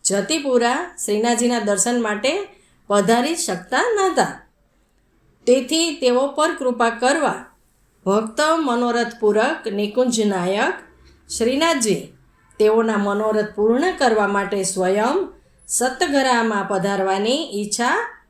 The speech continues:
વ્યક્ત કરી અને શ્રી ગિરિધરજીએ રથ તૈયાર કર્યો અને રથ તૈયાર કરી તેમાં શ્રીનાથજીને પધરાવી અને મહાસુદ સાતમના દિવસે સતઘરામાં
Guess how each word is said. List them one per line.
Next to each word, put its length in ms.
વ્યક્ત 340
કરી 460
અને 280
શ્રી 260
ગિરિધરજીએ 880
રથ 340
તૈયાર 480
કર્યો 380
અને 420
રથ 220
તૈયાર 420
કરી 420
તેમાં 520
શ્રીનાથજીને 600
પધરાવી 880
અને 260
મહાસુદ 920
સાતમના 760
દિવસે 760
સતઘરામાં 1000